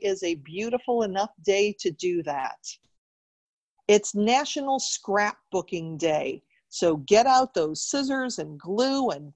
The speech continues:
photographs and have some fun with that. Today is Start Seeing Monarchs Day. There is nothing more beautiful in the spring than seeing those beautiful monarch butterflies flying around.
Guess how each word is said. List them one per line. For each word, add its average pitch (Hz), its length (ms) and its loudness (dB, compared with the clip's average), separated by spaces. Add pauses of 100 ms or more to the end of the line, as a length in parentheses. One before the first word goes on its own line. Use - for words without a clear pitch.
photographs 240 680 0
and 143 160 -10
have 208 240 -4
some 214 280 -8
fun 185 220 0
with 156 200 -6
that. 147 260 -4 (1500)
Today 285 340 2
is 240 460 -4
Start 247 380 2 (140)
Seeing 214 600 -2
Monarchs 160 600 -2
Day. 143 340 -2
There 170 160 2
is 185 140 2
nothing 208 640 4
more 180 240 6
beautiful 170 720 4
in 208 220 6
the 208 80 6
spring 180 640 2 (340)
than 170 180 6
seeing 170 400 2
those 165 200 4
beautiful 156 500 2
monarch 151 540 2
butterflies 190 720 6
flying 156 380 0
around. 190 520 0